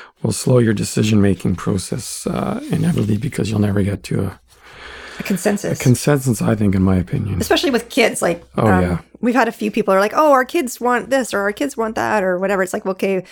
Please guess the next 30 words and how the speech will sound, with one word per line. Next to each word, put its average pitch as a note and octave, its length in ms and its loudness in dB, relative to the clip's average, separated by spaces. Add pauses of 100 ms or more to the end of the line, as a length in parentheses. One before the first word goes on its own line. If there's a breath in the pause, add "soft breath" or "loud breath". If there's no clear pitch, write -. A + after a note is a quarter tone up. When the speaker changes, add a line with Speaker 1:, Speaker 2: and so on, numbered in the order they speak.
(720 loud breath)
Speaker 2:
you G3+ 460 0
are E4+ 40 2
the B3 80 -6
people B3+ 340 2
who F#3+ 140 2
are F3+ 300 2 (160)
paying B3 260 2
for B3+ 100 -4
this D4 140 -2
reno, E3 320 0
so F3+ 140 -2
really F#3 300 2
your G3 200 4
voice F#3 300 2
should - 140 -6
be E3+ 60 0
the F3 60 -2
strongest F3 400 -2
here. D3+ 200 -4
But, D#4 140 0
oh, A4+ 920 0
uh, - 80 -10
I A#3+ 80 -2
don't A#3+ 80 -2
know. E3+ 180 0 (160)
I, - 200 -8
I F3 80 -4
just - 260 -10
feel F#3 160 0
like E3+ 240 -2